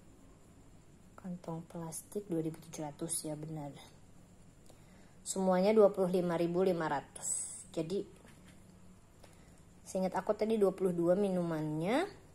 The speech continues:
kantongnya tiga ribu. Jumlahnya dua lima lima ratus. Oke. Oh, kantong plastik itu ternyata ada harganya juga, empat ratus lima puluh lima.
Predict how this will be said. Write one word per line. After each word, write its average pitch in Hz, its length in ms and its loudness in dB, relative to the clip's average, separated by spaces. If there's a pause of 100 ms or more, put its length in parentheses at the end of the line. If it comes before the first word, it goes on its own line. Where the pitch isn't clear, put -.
(800)
kantongnya 175 400 -2
tiga 185 320 2
ribu. 151 480 -2 (2250)
Jumlahnya 170 560 -4
dua 175 160 4
lima 165 400 -2
lima 165 240 -2
ratus. 156 560 -6 (2000)
Oke. 156 800 -8 (960)
Oh, 294 160 12
kantong 254 400 2
plastik 226 400 2
itu 240 240 2
ternyata 277 400 4
ada 262 80 4
harganya 202 560 4
juga, 247 560 4
empat 185 400 -2
ratus 196 320 -6
lima 190 240 0
puluh 202 80 4
lima. 226 360 0